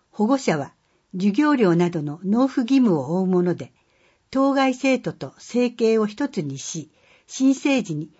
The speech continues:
各種税金等に滞納がない。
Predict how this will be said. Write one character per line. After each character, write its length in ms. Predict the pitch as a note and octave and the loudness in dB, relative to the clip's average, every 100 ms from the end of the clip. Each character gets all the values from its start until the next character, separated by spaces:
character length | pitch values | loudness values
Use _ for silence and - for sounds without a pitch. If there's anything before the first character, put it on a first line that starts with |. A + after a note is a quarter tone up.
| _ _ | _ _
各 260 | - B3 G#3 | -12 -12 -10
種 240 | - D3+ _ | -10 -12 _
税 300 | F#3 A#3 B3+ | 2 2 2
金 280 | C4 B3+ A#3+ | 0 0 0
等 220 | C4 G#3+ | 2 2
に 180 | D3+ C3+ | 0 -6
滞 260 | - G#3 A3+ | -4 0 2
納 200 | G#3+ G#3 | 2 2
が 140 | F#3+ | 0
な 160 | F3 E3+ | 0 -2
い。 140 | C3 | -4